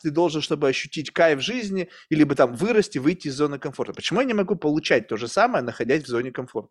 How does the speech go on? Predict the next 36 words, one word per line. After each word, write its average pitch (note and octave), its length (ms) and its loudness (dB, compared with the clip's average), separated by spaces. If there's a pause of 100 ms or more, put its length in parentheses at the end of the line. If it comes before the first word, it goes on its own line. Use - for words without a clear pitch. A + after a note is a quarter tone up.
(280)
Ну, C3+ 60 -2
с - 60 -10
какого F3 280 2
хрена? A2 320 -2 (500)
М, D3 120 -8
ты A#3+ 100 4
мог C4 220 6
найти C#3+ 500 0 (640)
близкого F3 600 4
тебе E3+ 240 4
по D#3+ 120 6
духу B2+ 300 -2
человека, G#2 680 -2 (200)
своего E3 400 6
знакомого, A#2 600 2
наверняка, G#3+ 640 2
как - 220 -10
собак A3 360 -2
нерезанных F3 460 -2
этих F3 200 -8
подкастов - 500 -8
сейчас, - 340 -4 (340)
где C#3+ 240 4
кто-нибудь G3+ 540 2
из D#3 120 -6
твоего F#3 440 2
ближайшего C#3+ 640 2
круга, C3+ 380 -2
с - 60 -14
которым G3 320 0
ты - 100 -14
чувствуешь G3+ 360 -6
человеком A#2+ 300 2
себя A#2+ 160 2
комфортно, F#3+ 760 0 (300)
нормально, D#3+ 640 4